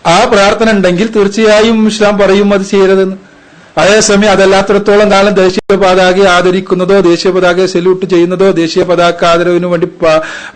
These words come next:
പാട്ട് പാടുന്നതോ ഒന്നും തെറ്റില്ല എന്ന് ഇസ്ലാം പറയും. ഇതിൽ സിമ്പിൾ അല്ല തെറ്റ്, ആ സിമ്പിളിനപ്പുറത്ത്, ആ, പിന്നെ സൃഷ്ടി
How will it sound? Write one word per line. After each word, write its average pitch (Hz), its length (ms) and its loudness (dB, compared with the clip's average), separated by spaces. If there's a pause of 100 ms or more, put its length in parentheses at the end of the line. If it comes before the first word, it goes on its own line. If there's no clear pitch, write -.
പാട്ട് 156 220 0
പാടുന്നതോ 175 460 -2
ഒന്നും 170 280 0
തെറ്റില്ല 185 360 -2
എന്ന് 185 120 -6
ഇസ്ലാം 185 240 -6
പറയും. 180 240 -6 (720)
ഇതിൽ 226 380 0 (1040)
സിമ്പിൾ 240 680 0
അല്ല 240 280 0
തെറ്റ്, 214 360 -2 (720)
ആ 185 220 2
സിമ്പിളിനപ്പുറത്ത്, 202 1600 0 (680)
ആ, 160 240 0
പിന്നെ 151 600 0
സൃഷ്ടി 202 680 -2